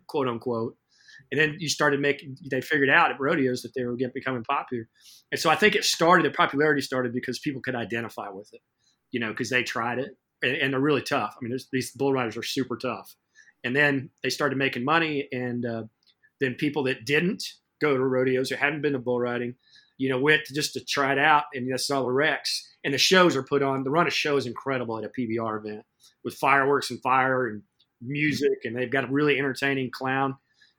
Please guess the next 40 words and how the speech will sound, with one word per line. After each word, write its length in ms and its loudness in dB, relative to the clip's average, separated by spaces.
um, 260 -4
that, 300 -4
uh, 240 -6
talks 260 -4
to 60 -4
the 60 -4
crowd 220 2
and 80 -2
interacts. 520 -2
And 80 -14
it's 80 -20
just, 260 -6
it's 80 -2
just 100 -4
a 60 0
lot 180 6
of 80 -2
fun. 200 0
It 100 0
only 160 2
lasts 320 -2
two 160 0
hours 320 -2
too, 260 -10
so 160 -2
it's, 240 0
it's 400 -4
really 220 6
the 200 2
entertainment 600 0
factor, 480 -2
Ryan. 260 -2
And 100 -2
I'm 100 -2
not 120 -2
sure 180 -2
curling 360 0
is 180 -4
very 380 -2
entertaining. 640 -6